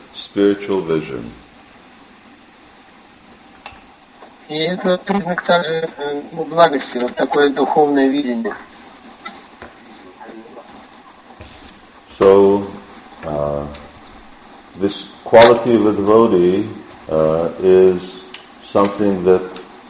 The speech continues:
Speaker 1: should be cultivated, a-, and it will also come by, uh, uh, chanting Hare Krishna.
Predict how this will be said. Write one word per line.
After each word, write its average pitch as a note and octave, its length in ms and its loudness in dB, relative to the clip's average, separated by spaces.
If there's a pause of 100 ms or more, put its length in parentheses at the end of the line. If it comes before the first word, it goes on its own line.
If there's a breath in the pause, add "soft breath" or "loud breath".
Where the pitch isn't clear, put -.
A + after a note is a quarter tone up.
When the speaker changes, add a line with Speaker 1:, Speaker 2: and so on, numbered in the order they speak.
(560)
Speaker 1:
should G2 240 -2
be G2+ 100 -2
cultivated, G2 1120 0 (400)
a-, G#2 40 -6
and A2+ 300 -4
it A2 220 -8
will A2 440 2
also A2 420 0
come G#2+ 440 -6
by, E2 220 -2 (300)
uh, D#2 420 -2 (520)
uh, D#2+ 160 -8
chanting F#2+ 420 -4
Hare E2 200 -2
Krishna. - 420 -10